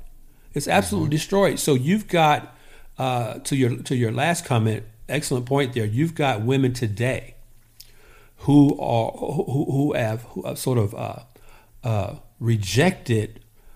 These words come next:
Speaker 1: the, uh, uh, innate femininity
Speaker 2: Yes,
Speaker 1: which,
Speaker 2: yes.
Speaker 1: which women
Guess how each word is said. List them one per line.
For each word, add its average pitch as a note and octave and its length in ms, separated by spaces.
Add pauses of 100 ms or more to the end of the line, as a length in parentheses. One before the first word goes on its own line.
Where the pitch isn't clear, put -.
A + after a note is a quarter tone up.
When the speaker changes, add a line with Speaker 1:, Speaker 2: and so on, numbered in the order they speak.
(220)
Speaker 1:
the, A#2 500
uh, G#2 320 (1080)
uh, G#2 300 (720)
innate C3+ 440
femininity C#3+ 920 (840)
Speaker 2:
Yes, A2+ 440
Speaker 1:
which, C3+ 300
Speaker 2:
yes. A#2 100
Speaker 1:
which C3+ 260
women C#3+ 440